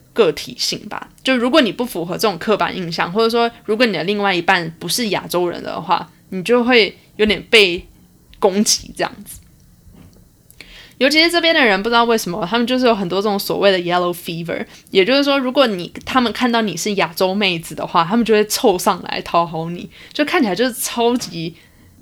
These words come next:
饥渴的那种感觉，然后想要去占你便宜。嗯，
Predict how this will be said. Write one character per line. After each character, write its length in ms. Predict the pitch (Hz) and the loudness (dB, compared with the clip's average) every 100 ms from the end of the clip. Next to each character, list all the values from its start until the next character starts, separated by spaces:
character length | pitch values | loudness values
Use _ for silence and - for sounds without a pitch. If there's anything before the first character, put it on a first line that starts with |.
| - | -8
饥 320 | - 254 247 254 | 0 2 4 4
渴 280 | 254 180 | 4 4
的 120 | 165 175 | 2 0
那 80 | |
种 160 | 202 202 | 0 0
感 200 | 165 165 | -2 -4
觉， 140 | 160 | -6
然 160 | 160 180 | -4 0
后 100 | 220 | 0
想 160 | - 175 | 0 -2
要 80 | |
去 120 | 190 214 | -4 0
占 200 | 240 196 | 2 2
你 100 | 196 | -4
便 280 | - - 160 | -8 -6 -6
宜。 340 | 165 - - - - - - | -8 -12 -16 -18 -18 -18 -8
嗯， 500 | - 196 196 190 196 | 2 4 4 2 -2